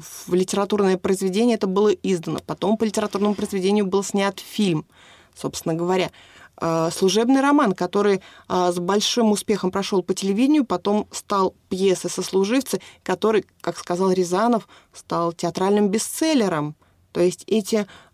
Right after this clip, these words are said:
э, пьесы шли с большим успехом в своё время на сцене. Но я бы, наверное, даже сделала бы акцент не на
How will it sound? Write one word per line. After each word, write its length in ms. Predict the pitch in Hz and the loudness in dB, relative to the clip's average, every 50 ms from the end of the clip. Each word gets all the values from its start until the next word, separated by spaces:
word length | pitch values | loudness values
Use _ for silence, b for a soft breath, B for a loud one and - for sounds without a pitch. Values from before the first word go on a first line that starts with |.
| - - | -10 -6
э, 280 | 185 185 180 180 180 180 - | -2 0 0 0 0 -2 -4
пьесы 440 | 185 180 190 233 269 262 - 220 | -4 -2 0 0 0 0 0 -2
шли 180 | 196 - 196 202 | -2 -2 0 0
с 60 | 208 | 0
большим 480 | 196 185 190 185 - - 214 240 262 247 | 0 0 0 -2 -2 0 0 2 2 0
успехом 520 | 220 - - - 214 220 254 254 - 226 | 0 -2 -6 -4 -2 -2 -2 0 -2 -4
в 40 | 202 | -4
своё 340 | - - 185 185 185 190 185 | -2 -2 0 2 2 2 2
время 520 | 170 170 180 196 220 254 254 247 233 214 B B B B B B - | 0 0 0 0 2 2 2 2 0 -2 B B B B B B -4
на 320 | 180 190 202 220 226 214 | -2 0 2 2 0 0
сцене. 640 | - - - - - 254 247 226 190 170 156 143 - B B B B B B B B 156 147 B | -4 -8 -10 -4 0 2 2 2 2 0 -2 -6 -10 B B B B B B B B -18 -8 B
Но 240 | - 220 247 254 226 - | 2 2 4 4 2 2
я 200 | 202 190 254 254 | 2 2 2 2
бы, 100 | 226 247 | 4 4
наверное, 360 | 240 233 226 254 262 247 226 208 | 4 4 4 4 4 4 4 2
даже 180 | 226 226 226 220 | 2 2 2 0
сделала 420 | 208 202 214 240 240 240 226 220 | 0 0 2 2 4 4 2 2
бы 140 | 202 196 214 | 2 0 -2
акцент 560 | 214 - - - - 254 240 233 226 220 - | -2 -4 -6 -4 -2 0 2 2 2 2 2
не 140 | 220 220 220 | 2 4 4
на 240 | 220 220 220 220 | 4 2 2 0